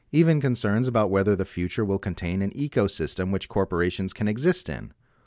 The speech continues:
or a human species for them to sell goods and services to. Corporations function as giant, world-eating sociopaths,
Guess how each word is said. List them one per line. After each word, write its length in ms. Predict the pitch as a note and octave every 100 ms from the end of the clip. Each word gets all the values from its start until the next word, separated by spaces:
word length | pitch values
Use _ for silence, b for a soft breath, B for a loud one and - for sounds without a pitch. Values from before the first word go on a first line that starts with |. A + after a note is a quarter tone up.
| _ -
or 160 | B2 A#2
a 40 |
human 340 | - D3+ C#3
species 560 | B2+ - F#3 - E2 E2
for 140 | -
them 200 | F#2 F#2
to 120 | G#2+ A2+
sell 280 | G2+ F#2+
goods 280 | G#2 F#2+ F2+
and 140 | G#2+ A#2
services 520 | D#3+ D3 A2+ A#1+ -
to. 300 | - G1+ - _ _ _ _ _ _ _ _ _ _ _ _ _ _
Corporations 720 | - A2+ A2 G#2 G#2 - A#2
function 380 | - C3+ C3 F#2
as 160 | D#2+ E2
giant, 640 | F#2+ F#2+ F#2+ A2 A#2 - _ -
world-eating 800 | D2+ G#2 A2+ A2 G#2+ G2+ F#2
sociopaths, 960 | F#2 - B2+ - F2 - - F#2+ - -